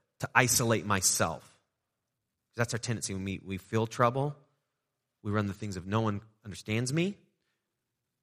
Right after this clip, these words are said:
No one can help me. No one is there for me."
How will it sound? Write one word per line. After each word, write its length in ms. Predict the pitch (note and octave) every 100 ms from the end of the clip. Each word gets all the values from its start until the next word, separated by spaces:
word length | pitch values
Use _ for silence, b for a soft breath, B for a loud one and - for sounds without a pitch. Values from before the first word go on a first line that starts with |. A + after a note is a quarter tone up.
| _ _ _ -
No 100 | A2
one 180 | G#2+ G2
can 200 | - G2
help 280 | - A2+ -
me. 300 | D3+ F#3+ - _ _ _
No 160 | G#2+ G2+
one 160 | G2+
is 180 | G2 F#2+ - -
there 200 | G#2 G#2+
for 180 | - B2
me." 320 | C3+ F3+